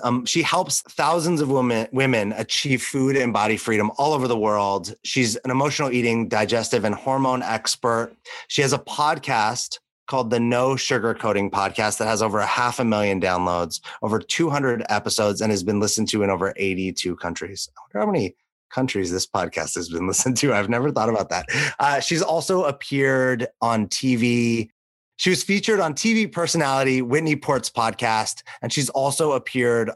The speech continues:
on, uh, local T V about fifty times in three years alone.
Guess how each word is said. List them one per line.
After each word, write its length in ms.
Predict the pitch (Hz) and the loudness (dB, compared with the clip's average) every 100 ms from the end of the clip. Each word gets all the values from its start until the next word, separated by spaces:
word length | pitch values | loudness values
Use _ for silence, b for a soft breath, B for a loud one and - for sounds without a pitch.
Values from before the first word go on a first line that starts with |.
| 117 | 0
on, 440 | 110 107 104 104 - _ - | 2 2 0 -2 -8 _ -4
uh, 320 | 104 95 92 120 | 0 2 0 0
local 340 | 131 139 147 | 0 2 0
T 200 | 127 127 | 0 0
V 260 | 113 110 104 | 2 0 0
about 340 | 107 101 95 | -2 -2 0
fifty 260 | - 95 107 | -2 -2 -2
times 400 | 101 92 90 90 | 0 0 0 -2
in 220 | 101 90 | -2 -2
three 220 | 90 95 | 0 2
years 240 | 92 90 92 | 2 2 0
alone. 640 | 90 120 131 127 117 104 | 0 0 2 2 0 -4